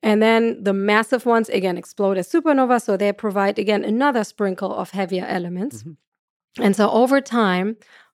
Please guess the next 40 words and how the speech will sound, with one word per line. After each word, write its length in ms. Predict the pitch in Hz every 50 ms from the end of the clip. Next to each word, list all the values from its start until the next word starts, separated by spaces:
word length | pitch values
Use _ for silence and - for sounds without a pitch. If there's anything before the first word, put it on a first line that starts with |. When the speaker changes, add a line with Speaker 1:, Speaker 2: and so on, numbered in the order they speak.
| _ _
Speaker 1:
all 280 | - 208 214 220 233 226
the 140 | 233 226 -
elements 440 | 214 208 208 208 202 202 - - _ _ -
in 100 | 220 196
the 80 | 196 190
periodic 360 | - 220 196 190 185 185 -
table 340 | - - 269 269 233 208 196
have 180 | 185 196 190 -
been 180 | 196 190 185
built 320 | 170 175 202 196 190 185 - -
up. 240 | - - - - - _ _ _ - -
Speaker 2:
Mm-hmm. 180 | 110 107 143 151 - _ _ _ _ _ _ _ - 208
Speaker 1:
Um, 280 | 196 185 180 180 208
there 100 | 202 214 220
have 120 | 247 240
been 120 | - 285 -
other 240 | - 233 240 269 262
processes, 880 | - 247 233 214 214 - - 233 220 214 - 226 220 233 233 - - _ _ _ _
for 240 | _ - - 208 196
example, 480 | 190 208 196 190 - 202 196 190 - -
neutron 380 | 208 220 226 220 - 226 208 196
star 180 | - - 185 185
mergers 520 | 208 247 269 269 240 240 240 233 220 -
and 200 | 214 202 208 -
other 240 | - - 208 196 214 -
exotic 520 | - 175 - - - 208 208 208 214 208
supernovae 640 | - - 262 233 247 233 220 220 208 196 214 208 190
that 160 | 202 196 190
have 200 | 202 208 196 -
provided 520 | - 214 190 190 190 196 196 196 190 185 - - - - _ -
elements 380 | 240 214 208 202 202 196 -
heavier 540 | - - - 214 262 277 247 254 233 214 196
than 160 | 180 190 185 -
iron, 420 | - 190 185 175 175 175 190 208 - -
all 140 | 269 320
the 80 | 311 285
way 160 | 262 254 247
up 120 | 240 240 -
to 120 | - 240
uranium 640 | 208 208 202 202 214 226 226 214 196 180 170 175